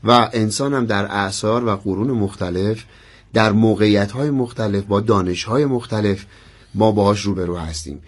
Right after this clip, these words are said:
در کشورهای مختلف متفاوته، در کشور خودمون اصلاً بخوایم بگیم، در هر عصری، در هر دهه‌ای،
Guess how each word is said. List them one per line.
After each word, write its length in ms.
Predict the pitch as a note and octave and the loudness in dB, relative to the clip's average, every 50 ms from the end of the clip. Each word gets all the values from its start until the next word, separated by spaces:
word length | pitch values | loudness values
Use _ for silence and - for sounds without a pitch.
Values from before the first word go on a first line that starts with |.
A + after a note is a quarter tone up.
| - - - - - _ | -20 -20 -20 -20 -12 _
در 180 | - B2 B2+ B2+ | 2 2 2 2
کشورهای 640 | B2+ - C3 A#2+ A#2+ - B2 A#2+ A2+ A#2 C3+ C#3+ | 2 0 0 0 2 2 2 2 2 2 2 2
مختلف 520 | C#3+ C3+ C3 A2+ - B2+ A#2 A2+ A#2 A2+ A#2 | 2 2 0 -2 0 0 2 2 2 2 0
متفاوته، 840 | G2 F#2+ - G#2 G2 - F#2+ F#2 F2 G2+ G#2 G#2 - G#2+ G2+ G2 F#2 | -4 -4 -4 -8 -4 -2 -2 -2 0 -2 -2 0 0 2 2 2 0
در 260 | F#2 G2+ F#2+ F#2+ F#2+ | 0 -2 -2 -2 -4
کشور 440 | F#2+ - G2+ F#2+ - - A2+ A#2 B2+ | -4 -4 -4 -4 0 0 2 2 2
خودمون 440 | B2 - - C3 C3 B2 A2+ G#2 G2+ | 0 2 4 4 4 4 4 2 0
اصلاً 220 | G2 - G#2 G2+ | -2 -2 -2 -2
بخوایم 300 | G2 G2 - G2+ G2 F#2+ | -2 -2 -4 -4 -4 -2
بگیم، 360 | F#2 G2+ F#2+ F#2 A2 B2 A#2+ A#2+ - - - - - - - - - | -2 -4 0 2 2 2 2 2 -4 -14 -20 -20 -20 -20 -16 -4 0
در 220 | C3+ C3+ C3+ C3 | 2 2 2 2
هر 280 | B2 C3 D3+ E3 D#3+ D3+ | 0 -2 -2 0 -2 -2
عصری، 460 | - - C#3 D3 C#3+ - - B2 A#2 | -2 0 0 0 0 -2 -2 0 0
در 180 | A2+ G#2+ G#2 | 2 0 0
هر 180 | G#2 A2+ A#2 A#2+ | 0 0 -2 -2
دهه‌ای، 680 | A#2+ A#2+ A#2 A2 G#2 G2+ G#2 A#2+ C3 C3 A#2+ A2 G2+ | 0 0 0 2 2 2 2 2 4 4 4 2 0